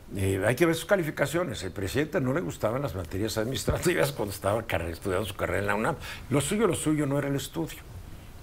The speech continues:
era la política y es un político brillante y genial, hay que decirlo. Entonces, ahí queda otro pendiente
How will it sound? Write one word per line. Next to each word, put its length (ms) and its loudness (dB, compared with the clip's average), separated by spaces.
era 360 4
la 140 -4
política 680 0
y 140 2
es 160 -2
un 100 -2
político 540 -2
brillante 580 2
y 40 4
genial, 520 2
hay 80 -2
que 140 -2
decirlo. 480 0
Entonces, 680 6
ahí 160 8
queda 240 4
otro 300 0
pendiente 840 0